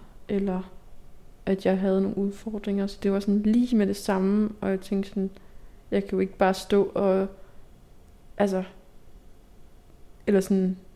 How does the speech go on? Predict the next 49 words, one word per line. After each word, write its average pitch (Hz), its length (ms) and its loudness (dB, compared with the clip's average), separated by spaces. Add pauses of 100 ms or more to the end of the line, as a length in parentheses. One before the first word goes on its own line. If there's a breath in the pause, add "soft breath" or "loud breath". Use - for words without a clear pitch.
(100)
sige 214 500 2
i 208 80 -8 (500)
det 202 120 2
forum 196 600 4 (200)
og 190 240 2
stille - 520 0
mig 202 100 6
op 190 60 4
og 196 120 2
sige, 196 160 -2 (560 loud breath)
"Øh, 214 260 8
grunden 233 280 2
til, 247 140 4
at 214 140 4
jeg 208 120 6
ikke 208 240 -4 (420)
var 220 140 4
med 208 160 8
der, 202 300 6
det 240 100 4
var 226 60 4
fordi, 220 440 0
at, 214 200 2
øh, 196 360 6
jeg, 196 360 2 (100)
jeg 208 140 2
har 196 100 4
O 185 100 4
C - 180 -6
D." 202 300 2 (200)
Øh, 190 240 4 (580 loud breath)
det 196 220 2
ville 214 160 6
jeg 214 80 8
jo 202 100 4
heller 214 200 4
ikke, 202 160 4
men 202 140 4
det 196 140 2
virker 202 180 4
jo 202 120 4
også 196 320 0
underligt, 202 480 4
at 190 140 -4
jeg 190 80 -6
bare 196 240 -6
ikke 208 180 -2
er 202 40 2
med, 196 320 4